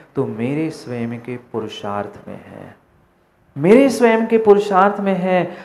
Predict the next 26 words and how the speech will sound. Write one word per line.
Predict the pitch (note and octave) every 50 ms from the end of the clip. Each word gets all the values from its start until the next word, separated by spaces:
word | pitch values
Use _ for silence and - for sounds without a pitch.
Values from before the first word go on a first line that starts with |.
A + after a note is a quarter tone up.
| - -
अगर | D3 D#3+ E3+ A3 A#3 A#3
मेरा | A#3 G#3+ G3+ G3 G3 G3 G3
स्वयं | F#3+ G3 G3 F#3+ F#3 F3+ F3+ F#3 F3+
का | F3+ F#3 F3+ F3
पुरुषार्थ | F3 - E3+ D#3+ D#3+ D#3+ - - E3 D3+ D#3 F3 G#3 A#3+ C4 C4 C4 G#3+
निर्मल | F#3+ F#3 F3 F#3 F#3 F#3+ F3+ E3+
है, | D#3 D#3 E3 E3 E3+ E3 D#3+
सही | D#3+ - - F3 E3 F3 G3+ G#3
दिशा | G#3 G3 F3 E3+ - F3 E3+ F3
में, | F3+ F#3 F3+ F3
सही | F3 - - E3 F3 G#3+ A#3
समय | A#3 - - F#3+ F3+ F#3 F#3 F#3
पर, | F#3 F#3 F3 F3 E3+ F3 - - - - - -
सही | - - E3 D#3 F3 F#3
प्रकार | - E3 D3+ D3 - D3 C#3+ D#3+ F3+ F#3+
से | - - F#3
हमने | E3+ D#3 D#3+ D#3 D#3 D#3+ D#3
पुरुषार्थ | D#3 - D3 C3+ - - - C#3 C3 D#3+ E3+ E3+ F3 -
किया | - C#3 C#3+ C#3+
है, | C3+ B2+ C#3 C3+ B2+ B2 A#2+ - - - _ _ _ _
तो | - C#3+ C3
जीवन | - - A2 A#2 C3 C3 D#3 D#3 D#3+
की | D#3 - D3+ C3+ A2+ -
दशा | A#2+ A#2+ A#2+ A#2+ D3+ D3+ D#3 D#3+ E3+ E3+
और | - - - C#3 B2+ B2+ A#2+ -
दशा | A#2 A#2 A#2 - D3+ D3 C3 A2+ A2 A2+